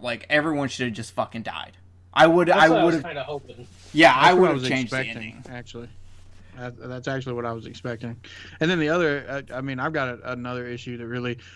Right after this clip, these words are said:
Speaker 3: like, with the music that Alex chose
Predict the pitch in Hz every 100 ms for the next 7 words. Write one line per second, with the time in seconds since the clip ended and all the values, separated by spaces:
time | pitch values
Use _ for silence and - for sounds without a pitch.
0 | - 139 131 - - - - - - -
1 | - - 151 131 139 139 196 196 143 123
2 | 107 - - - 131 123 117 - 135 151
3 | 127 - - - 131 139 160